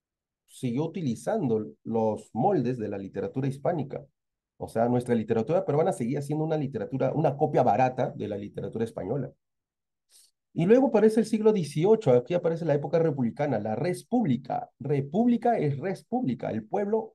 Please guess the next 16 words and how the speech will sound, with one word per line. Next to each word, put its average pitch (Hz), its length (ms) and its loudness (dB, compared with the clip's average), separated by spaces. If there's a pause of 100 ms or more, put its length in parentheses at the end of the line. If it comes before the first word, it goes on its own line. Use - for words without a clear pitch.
quiere 151 460 -4 (420)
tener 113 320 0
el 120 120 0
poder, 92 360 -4
¿no? 147 280 -4 (420)
Aparecen 110 600 -2
ya, 107 300 0
este, 98 640 -8
los 104 220 -6
primeros 107 460 -4
presidentes, 113 760 -2
¿no? 110 120 -2
Aparece 104 320 -6
el - 60 -10
primer 95 300 -6
militarismo, 107 880 -6